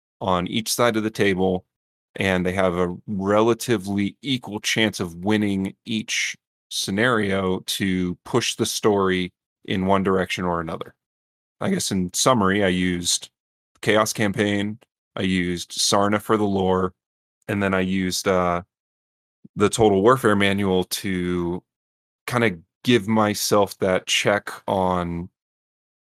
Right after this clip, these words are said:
rules and different items that we would encounter during the day, and trying to decide, like, what is going to be the best play experience for the players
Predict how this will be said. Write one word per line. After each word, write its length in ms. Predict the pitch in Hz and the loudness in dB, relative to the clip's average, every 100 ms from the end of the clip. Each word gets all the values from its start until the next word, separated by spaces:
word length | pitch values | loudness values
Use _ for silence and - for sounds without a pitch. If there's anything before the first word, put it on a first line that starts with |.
| - | -10
rules 640 | 110 113 131 127 120 110 - - | -4 2 4 6 4 2 -4 -4
and 800 | 101 98 90 87 87 85 - - _ _ - _ _ - | -4 -2 -2 -2 -4 -6 -10 -16 _ _ -20 _ _ -6
different 380 | 113 - 107 - | -4 -2 -4 -2
items 440 | 107 101 98 92 - | 0 2 2 0 -2
that 180 | 104 104 | -6 -4
we 180 | 95 | -4
would 180 | 95 95 | 0 -2
encounter 640 | - - 101 92 92 95 104 _ _ _ _ - _ _ - | -2 -2 0 2 0 -2 -10 _ _ _ _ -20 _ _ -6
during 260 | 104 92 | -2 -2
the 80 | 85 | -4
day, 480 | 78 117 113 107 104 | 2 4 6 4 2
and 380 | 98 92 95 - | 0 0 -2 -4
trying 260 | - 120 120 | 0 2 2
to 80 | |
decide, 460 | 104 - 113 110 101 | -2 0 2 4 2
like, 180 | 101 90 | 0 -2
what 300 | 95 110 113 | 0 2 2
is 240 | 120 101 | -2 -6
going 300 | - 110 107 | -2 0 0
to 300 | 95 110 107 | -4 -4 -4
be 220 | 92 107 95 | -4 -6 -4
the 220 | 101 98 | -2 -4
best 420 | 98 95 - - | -4 -6 -10 -14
play 320 | - 120 117 | -6 0 2
experience 760 | 104 - - 101 92 90 90 - | 2 -2 -6 -4 -4 -4 -8 -10
for 240 | - 107 | -2 -2
the 60 | 92 | -2
players 640 | - 98 92 90 - - | -2 0 0 -2 -4 -12